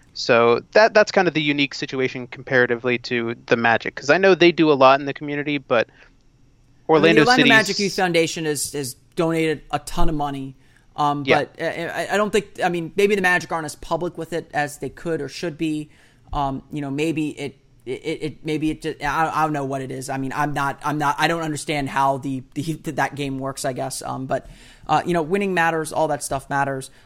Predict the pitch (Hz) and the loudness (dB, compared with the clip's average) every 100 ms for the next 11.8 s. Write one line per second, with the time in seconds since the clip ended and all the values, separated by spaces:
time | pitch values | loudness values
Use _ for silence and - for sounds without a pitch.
0 | - - 160 - 208 240 - 240 254 214 | -6 -2 -2 2 4 4 4 4 4 4
1 | 202 - 202 190 175 165 175 175 156 165 | 4 4 0 0 2 4 6 4 0 0
2 | 151 156 156 - 165 156 - - - - | 2 2 2 -2 -4 -6 -10 -20 -20 0
3 | 165 165 165 - - 220 262 240 - 202 | 6 6 6 -2 2 2 4 0 -2 -2
4 | - 185 170 - - 165 165 160 156 156 | 2 4 4 2 -2 -2 -2 -4 -2 -4
5 | 151 147 143 143 - 151 - 160 156 156 | -4 -4 -6 -8 -10 -10 -4 0 0 0
6 | 147 160 156 139 139 - 143 151 190 208 | -6 -6 -6 -4 -4 -4 -6 -2 2 2
7 | 202 175 175 170 160 170 156 151 147 160 | 2 -2 -8 -6 -6 -4 -6 -4 -2 0
8 | 160 156 151 - 98 151 - 196 190 170 | 0 -2 -2 -8 -12 -6 0 2 4 2
9 | 170 156 - 165 - 156 156 156 160 151 | 2 -2 -2 -4 -2 0 0 -2 -4 -4
10 | 143 165 175 202 185 175 170 160 156 156 | -2 0 0 0 -6 -6 -4 -2 -2 -2
11 | - 156 151 160 147 156 147 | -6 -6 -4 0 0 -2 -10